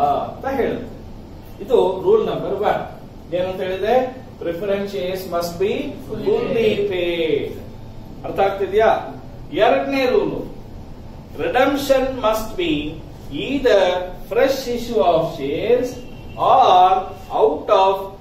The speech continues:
divisible profits of the company ಅಂತ ಹೇಳುತ್ತೆ. ಈಗ ದುಡ್ಡು ವಾಪಸ್ ಮಾಡ್ಬೇಕು ಹೇಳಿದ್ನಲ್ಲ, ಇಪ್ಪತ್ತನೇ ವರ್ಷ ಆಗೋಯ್ತು, ಎಲ್ರು ಕ್ಯೂ ಅಲ್ಲಿ ಬಂದ್ರು,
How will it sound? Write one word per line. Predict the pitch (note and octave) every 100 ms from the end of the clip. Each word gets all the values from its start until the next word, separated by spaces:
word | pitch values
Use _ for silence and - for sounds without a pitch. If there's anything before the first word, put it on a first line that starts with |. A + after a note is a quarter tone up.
| D#3+
divisible | G#3+ C4 C4+ B3+ - A#3 G#3+ G#3
profits | G3+ F3+ E3+ E3+ F3 -
of | - A3+
the | A3+
company | F3 - - - D#3 D#3
ಅಂತ | - - B3+
ಹೇಳುತ್ತೆ. | A3+ G3+ - - - - - - - - - - A#3+
ಈಗ | A#3+ B3
ದುಡ್ಡು | B3+
ವಾಪಸ್ | C4 C4 C4 C4+
ಮಾಡ್ಬೇಕು | C4 B3 A#3+ - G#3+ - -
ಹೇಳಿದ್ನಲ್ಲ, | A#3 B3 A#3+ A3
ಇಪ್ಪತ್ತನೇ | A3 - B3 B3 A#3
ವರ್ಷ | A3
ಆಗೋಯ್ತು, | B3+ A3 A3 G3+ F3 E3+ - - - - - - -
ಎಲ್ರು | G3 B3+ B3 C4
ಕ್ಯೂ | B3+ C4
ಅಲ್ಲಿ | C4
ಬಂದ್ರು, | C4 B3 G#3 - -